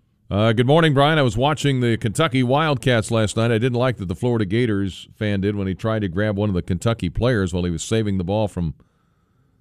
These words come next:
going out of bounds. The Florida fan should have his courtside seats revoked." I haven't seen that video. I'll have to take a look at that.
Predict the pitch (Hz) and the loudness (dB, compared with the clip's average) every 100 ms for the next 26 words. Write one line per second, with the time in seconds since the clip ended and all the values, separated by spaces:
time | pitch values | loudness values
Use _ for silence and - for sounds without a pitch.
0 | _ _ 87 107 110 113 101 76 120 117 | _ _ -2 2 2 2 0 0 2 2
1 | 62 55 76 - 131 123 107 120 131 107 | 0 -6 -8 0 2 2 2 0 0 -2
2 | 110 117 98 - 156 139 147 143 117 - | -2 -2 -4 0 -2 0 0 0 -2 0
3 | 190 202 - 107 78 73 - 110 180 180 | 0 0 -2 -2 -2 -6 -6 -6 -4 -4
4 | - 208 185 139 190 143 80 92 120 117 | -4 -4 -4 -2 0 0 0 -2 -4 -4
5 | 127 113 151 76 71 69 | -4 -4 -4 -6 -6 -6